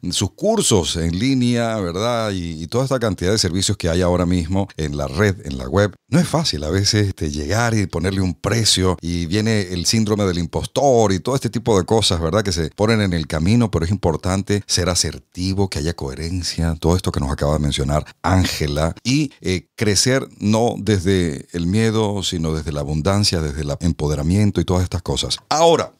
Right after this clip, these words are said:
estoy seguro, Ángela, amiga, que tienes una colección de momentos sabrosos. Uno sabroso que recuerdes, que diga, "Wow, este sabe como al postre este que me acabas de decir, con bocadillo y galletica".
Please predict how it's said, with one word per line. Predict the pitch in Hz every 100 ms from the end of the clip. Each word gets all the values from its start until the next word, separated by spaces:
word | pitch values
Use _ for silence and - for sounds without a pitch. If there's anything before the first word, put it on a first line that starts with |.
| -
estoy | 104 180
seguro, | 175 117 95 87 85 -
Ángela, | 92 85 80 78
amiga, | - 78 80 82
que | - 78
tienes | 107
una | 113
colección | 101 80 85 101
de |
momentos | 87 98 104 101
sabrosos. | 101 151 190 73 - 208
Uno | 240 226 208 202
sabroso | 165 135 113 127 147 147 139
que | 104
recuerdes, | 85 80 131 143 131 117
que | 107
diga, | 110 117
"Wow, | 110 143 143 117 -
este | 127 160 135
sabe | 160 160 165
como | 156 113
al | 110
postre | 135 127 147 135
este | 135 135
que | 117
me | 110
acabas | 101 120 117
de | 107
decir, | 107 120 -
con | 110 95
bocadillo | 90 78 80 139 123 104
y | 92 80
galletica". | 85 76 73 120 101 110